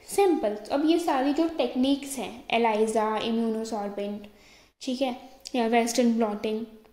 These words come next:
ये सब क्या है, ये सब क्या detect करती है कि antigen और antibody का interaction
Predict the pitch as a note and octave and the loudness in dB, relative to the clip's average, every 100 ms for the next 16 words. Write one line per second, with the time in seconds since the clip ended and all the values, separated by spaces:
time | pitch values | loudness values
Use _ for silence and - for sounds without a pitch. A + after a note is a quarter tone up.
0 | - D#4 E4 F4 F4 D#4+ D#4+ D#4+ F4 - | -2 2 4 4 4 4 4 2 0 0
1 | C#4+ C#4+ E4 - - C4 C4 C#4+ C#4+ - | 0 2 0 0 4 4 4 2 0 2
2 | C4 B3 B3 C4+ C#4+ D#4+ - C4 B3 B3+ | 0 0 -2 -4 -4 -4 0 0 0 2
3 | B3 C#4+ D#4 D#4+ A#3+ A3+ C4 B3+ A#3+ B3 | 4 4 6 4 2 0 2 2 2 2
4 | D4 C4 B3+ A3 G#3+ C#4+ | 2 2 2 0 0 0